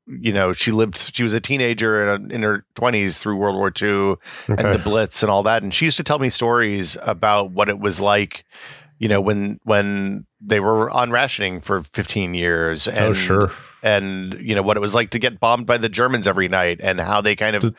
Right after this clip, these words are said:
Speaker 2: did the rationing extend past the end of the war?
Speaker 1: Yeah, the rationing extended a long time past the end of the war 'cause their
Speaker 2: Wow,
Speaker 1: food,
Speaker 2: okay.
Speaker 1: food chains were, European food chains were messed up for, for five or six years after the end of the
Speaker 2: Sure.
Speaker 1: war.
Speaker 2: Yeah.
Speaker 1: Um, like, she,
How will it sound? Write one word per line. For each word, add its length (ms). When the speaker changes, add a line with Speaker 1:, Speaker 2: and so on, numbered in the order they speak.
Speaker 2:
did 100
the 60
rationing 360
extend 460
past 240
the 80
end 80
of 60
the 40
war? 260
Speaker 1:
Yeah, 180
the 100
rationing 320
extended 320
a 40
long 200
time 340
past 220
the 80
end 80
of 80
the 60
war 200
'cause 160
their 140
Speaker 2:
Wow, 60
Speaker 1:
food, 400
Speaker 2:
okay. 60
Speaker 1:
food 240
chains 280
were, 240
European 340
food 160
chains 240
were 80
messed 220
up 180
for, 220
for 240
five 380
or 80
six 200
years 280
after 240
the 100
end 80
of 80
the 100
Speaker 2:
Sure. 80
Speaker 1:
war. 180
Speaker 2:
Yeah. 200
Speaker 1:
Um, 720
like, 320
she, 300